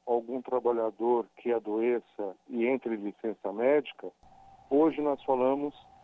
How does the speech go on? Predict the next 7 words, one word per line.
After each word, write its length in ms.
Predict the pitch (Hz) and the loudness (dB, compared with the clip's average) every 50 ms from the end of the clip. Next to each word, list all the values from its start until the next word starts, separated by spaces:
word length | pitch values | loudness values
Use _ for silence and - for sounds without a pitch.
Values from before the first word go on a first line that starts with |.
| - - - - - | -20 -20 -20 -10 -2
em 320 | 156 139 131 127 117 104 - - - - - - - | 0 2 2 2 -2 -6 -10 -14 -20 -20 -20 -12 -8
mil 460 | 151 147 151 160 180 196 214 214 196 _ - - | -6 -2 0 2 2 2 0 -2 -4 _ -14 -12
e 100 | 180 147 - - | -12 -12 -10 -6
cinquenta 720 | - 160 143 - - 131 135 135 139 135 - - 147 147 - - | -6 -6 -6 -4 -2 -2 0 0 0 -2 -2 -4 -6 -6 -4 2
agentes 680 | - 147 147 127 110 - 117 135 147 160 156 - - 135 | 2 4 4 4 0 -2 -2 0 0 0 -2 -6 -10 -10
de 140 | 123 127 120 | -6 -6 -8
trânsito 640 | - - - 101 117 123 131 127 - - - - | -8 -8 -4 -2 0 0 0 0 -2 -10 -18 -18